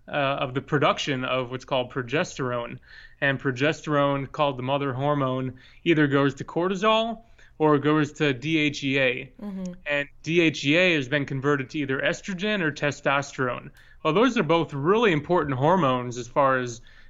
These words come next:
Speaker 1: uh, maintaining muscle mass, having high libido, getting good sleep and energy. And so if all that progesterone is being shuttled over to cortisol,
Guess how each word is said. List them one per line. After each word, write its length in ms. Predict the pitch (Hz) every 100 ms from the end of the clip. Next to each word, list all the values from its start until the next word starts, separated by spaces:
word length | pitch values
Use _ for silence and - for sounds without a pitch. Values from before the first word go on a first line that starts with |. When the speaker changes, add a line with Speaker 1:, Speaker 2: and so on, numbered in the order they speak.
| -
Speaker 1:
uh, 220 | 135 123
maintaining 500 | 123 135 131 139 123
muscle 320 | 120 135 - 170
mass, 420 | 175 175 175 -
having 280 | 143 135 123
high 180 | 135
libido, 760 | 131 120 113 160 175 170 165 160 - - - -
getting 220 | 147 135
good 240 | 135 123
sleep 480 | - 147 160 175 170
and 100 | 131
energy. 680 | 131 147 160 151 180 175 - - - -
And 140 | 156 147
so 240 | 175 160
if 160 | 156 -
all 240 | 160 196
that 460 | 196 190 180 160 - - -
progesterone 680 | 151 120 156 156 - 175 165
is 80 | 131
being 200 | 147 127
shuttled 540 | - - 160 165 151
over 220 | 156 156
to 80 | 135
cortisol, 800 | - 147 151 156 180 190 196